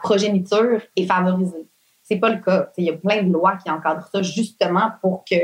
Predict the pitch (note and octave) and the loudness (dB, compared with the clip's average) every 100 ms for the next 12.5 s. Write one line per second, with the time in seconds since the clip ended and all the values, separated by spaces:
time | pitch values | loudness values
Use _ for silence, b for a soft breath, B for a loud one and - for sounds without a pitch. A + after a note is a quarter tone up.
0 | - B B F#3 F3+ E3 - G#3+ F3+ F3 | -2 B B 0 0 0 0 0 0 0
1 | D#3+ - G3 F#3+ F3 F3 F3 F3 F#3 G3 | -2 0 -2 0 0 0 0 0 -2 -2
2 | - F#3 F3+ F3+ E3 E3 F3 E3+ F3+ - | 0 0 2 0 0 -2 -2 -2 -2 -4
3 | _ _ F3+ D#3+ D#3+ - _ _ _ G3 | _ _ -4 -2 -4 -8 _ _ _ -2
4 | F#3+ F#3+ F3 F#3 F#3 D#3+ G#3+ G3 - F#3+ | 0 0 -2 0 -2 0 0 0 -2 -8
5 | - - G#3+ G#3+ F3+ - _ _ G3 F#3+ | -10 -4 0 0 -2 -6 _ _ 0 2
6 | F#3 F3 F3 E3+ E3+ E3+ G3 F#3 F3+ _ | 0 0 2 2 2 0 0 -2 -4 _
7 | - F#3 F#3+ A3+ - - F#3 F3 F3 F3+ | -2 2 4 2 0 -2 0 2 2 2
8 | F3 F3 F#3 F#3 E3 E3+ - A#3 D4+ - | 0 0 0 0 0 -4 -4 -2 -2 -6
9 | B B B B B E3 E3 E3 E3+ F3 | B B B B B 2 2 0 -4 -4
10 | - b A3+ A3+ - D4+ B4 A4+ B3+ A#3 | -8 b 0 0 0 2 2 -2 -4 -2
11 | B3 E4 - G3 G3 C#4+ A#3 G3+ E3+ B3+ | -2 -2 -6 -4 -2 -2 -2 -2 -2 -2
12 | D#4 F#3+ F3+ E3+ A3 | -4 -6 -4 -4 -6